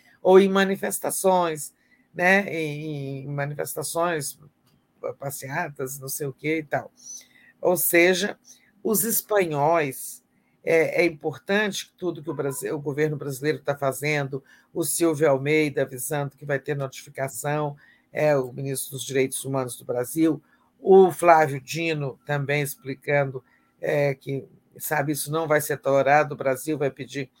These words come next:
é, vai denunciar a, ao Ministério Público, né, da, da, da Espanha, pedindo providências e tal.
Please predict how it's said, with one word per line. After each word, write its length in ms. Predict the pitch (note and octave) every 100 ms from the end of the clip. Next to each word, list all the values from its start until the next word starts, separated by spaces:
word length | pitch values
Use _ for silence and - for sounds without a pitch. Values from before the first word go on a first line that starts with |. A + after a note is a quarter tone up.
| _ _ _ -
é, 760 | D3+ C#3+ C#3+ C#3 C3+ C3 B2
vai 140 | A#2+ C#3
denunciar 840 | C#3 C3 C3 - C3 B2 A#2+ - _ _ _ _ -
a, 600 | C3+ B2 A#2 G#2+ G#2 - _ _
ao 360 | C3+ C#3 C3 - -
Ministério 720 | D3 C#3 - - D3+ C3 - _ _ _
Público, 600 | F#3 G3+ D#3+ C#3 C3 C#3
né, 340 | C3+ D3 D#3
da, 420 | A#2+ C#3 C3+ A#2 G2+ _ - - _ _
da, 560 | - C3 C3 B2 A#2 A#2 A#2 B2 A#2+ -
da 340 | B2 B2 A#2
Espanha, 600 | B2 - E3 E3+ D3+ A2+ - _ _ _
pedindo 400 | D3 C3 D3 C3
providências 1000 | - C3 C3 C3+ C3+ C#3+ D#3 - D#3 - - _ _ _
e 80 | D#3
tal. 460 | - C3+ A#2 -